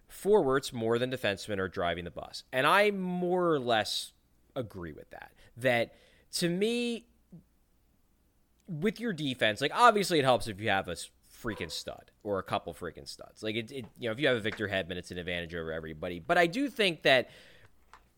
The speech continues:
if your forward core is good enough, all your defense has to be is not awful. Like, that's the problem with the Winnipeg Jets. The Winnipeg Jets defense is so bad that, like, it just kills the fact that their forwards are really good.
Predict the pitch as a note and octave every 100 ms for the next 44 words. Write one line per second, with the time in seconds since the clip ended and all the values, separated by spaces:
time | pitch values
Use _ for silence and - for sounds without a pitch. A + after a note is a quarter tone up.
0 | _ - B3+ D#4+ D4+ - A3 G#3+ G#3 F#3+
1 | - E3+ D#3 A2+ G#2 G#2+ G#2 B2 C3 C#3+
2 | - - - _ D3 D#3 E3+ D#3+ C3 B2+
3 | B2+ B2+ A#2+ A#2 A2+ - G#2+ F#2 G#2+ G2+
4 | F2 F2 F2+ E2+ - C#2+ C#2 - - _
5 | _ - - C#3 F3+ G#3 - A#3+ G3+ D#3+
6 | D3 C3+ B2 B2 A#2 A2 G2 E2 E2+ -
7 | - - _ _ - E3+ B3 A#3+ F3 F3
8 | D3 C#3 E3 D#3+ - C3 - - C#3 B2+
9 | G2 G#2 C3+ D#3+ F3+ - - D3 C3+ D3
10 | C3+ - D#3+ C#3+ D3 C3+ - - D#3 C#3+
11 | A#2+ B2 C3+ A#2+ A#2 A2 G2 A#2 G#2 G#2
12 | G#2 F2 F#2 E2 D2+ C#2+ -